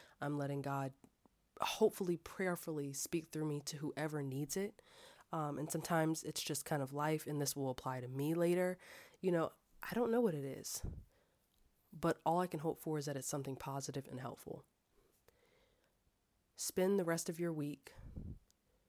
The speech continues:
just being as kind as you can to yourself, and then the rest will fall into place. Pray on your decisions, all of them,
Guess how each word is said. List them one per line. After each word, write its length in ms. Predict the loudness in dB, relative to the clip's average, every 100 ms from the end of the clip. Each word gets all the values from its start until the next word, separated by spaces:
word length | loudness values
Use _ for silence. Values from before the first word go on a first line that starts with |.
| _ _ _ _ _ _ -2
just 180 | -2 2
being 160 | 2
as 100 | 2
kind 300 | -2 -2 -2
as 120 | -2
you 60 | -6
can 220 | -4 -4
to 140 | -4 -6
yourself, 380 | -6 -4 -4 -4
and 80 |
then 100 | -2
the 100 | -2
rest 340 | -2 -4 -4 -8
will 80 | -12
fall 360 | -6 -4 -4 -6
into 180 | -8 -10
place. 480 | -12 -12 -12 -12 -14 _ _ _ _ _ _ _ _ _ _ _ _ _ _
Pray 160 | 2 4
on 120 | 6
your 80 | 4
decisions, 680 | 2 0 -2 -2 -4 -8 -8 _ _ _ _ _
all 220 | -2 2 2
of 120 | 2
them, 260 | -2 -2